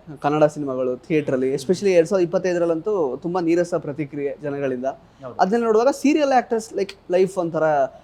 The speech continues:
Speaker 1: ಒಂಥರ ಗವರ್ನಮೆಂಟ್ ಜಾಬ್ ಥರ, ಒಳ್ಳೆ ಸ್ಯಾಲರಿನೂ ಬರ್ತಾ ಇರುತ್ತೆ,
Speaker 2: ಹೌದು,
Speaker 1: ಜೊತೆಗೆ
Speaker 2: ಹೌದು.
Speaker 1: ಒಳ್ಳೆ ರೆಕಗ್ನಿಷನ್ ಸಿಗ್ತಿರುತ್ತೆ.
Speaker 2: ಹ್ಮ್, ಹ್ಮ್.
Speaker 1: ಅದು ಇನ್ಸ್ಟೆಂಟ್ ರೆಕಗ್ನಿಷನ್, ಅಲ್ಲೇ ಪ್ರೊಮೋಸ್
Speaker 2: ಹ್ಮ್, ಹ್ಮ್, ಹ್ಮ್.
Speaker 1: ಬರುತ್ತೆ, ಅಲ್ಲೇ ಇಮಿಡಿಯೇಟ್ ಆಗಿ ಜನ ಕನೆಕ್ಟ್ ಆಗ್ತಿರ್ತಾರೆ,
Speaker 2: ಹ್ಮ್,
Speaker 1: ಆ
Speaker 2: ಹ್ಮ್.
Speaker 1: ಥರದ್ದೆಲ್ಲ.
Speaker 2: ಹ್ಮ್,
Speaker 1: So,
Speaker 2: ಹ್ಮ್.
Speaker 1: ಈ ಥರ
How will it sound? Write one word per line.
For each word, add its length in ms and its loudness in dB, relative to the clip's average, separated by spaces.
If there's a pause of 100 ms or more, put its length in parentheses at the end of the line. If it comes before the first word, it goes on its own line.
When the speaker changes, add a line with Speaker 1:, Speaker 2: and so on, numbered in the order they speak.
(140)
Speaker 1:
ಒಂಥರ 160 0
ಗವರ್ನಮೆಂಟ್ 460 4
ಜಾಬ್ 260 4
ಥರ, 100 0
ಒಳ್ಳೆ 360 0
ಸ್ಯಾಲರಿನೂ 460 0
ಬರ್ತಾ 280 -2
ಇರುತ್ತೆ, 220 0
Speaker 2:
ಹೌದು, 120 2
Speaker 1:
ಜೊತೆಗೆ 180 4
Speaker 2:
ಹೌದು. 80 6
Speaker 1:
ಒಳ್ಳೆ 160 8
ರೆಕಗ್ನಿಷನ್ 640 4
ಸಿಗ್ತಿರುತ್ತೆ. 600 -2
Speaker 2:
ಹ್ಮ್, 300 -12
ಹ್ಮ್. 200 -14
Speaker 1:
ಅದು 100 0
ಇನ್ಸ್ಟೆಂಟ್ 480 4
ರೆಕಗ್ನಿಷನ್, 520 2
ಅಲ್ಲೇ 200 4
ಪ್ರೊಮೋಸ್ 300 4
Speaker 2:
ಹ್ಮ್, 240 2
ಹ್ಮ್, 80 2
ಹ್ಮ್. 60 2
Speaker 1:
ಬರುತ್ತೆ, 140 -4
ಅಲ್ಲೇ 240 4
ಇಮಿಡಿಯೇಟ್ 460 6
ಆಗಿ 180 2
ಜನ 260 -2
ಕನೆಕ್ಟ್ 340 -2
ಆಗ್ತಿರ್ತಾರೆ, 500 -2
Speaker 2:
ಹ್ಮ್, 360 -6
Speaker 1:
ಆ 60 8
Speaker 2:
ಹ್ಮ್. 100 4
Speaker 1:
ಥರದ್ದೆಲ್ಲ. 340 4
Speaker 2:
ಹ್ಮ್, 380 -12
Speaker 1:
So, 360 6
Speaker 2:
ಹ್ಮ್. 80 8
Speaker 1:
ಈ 160 4
ಥರ 180 4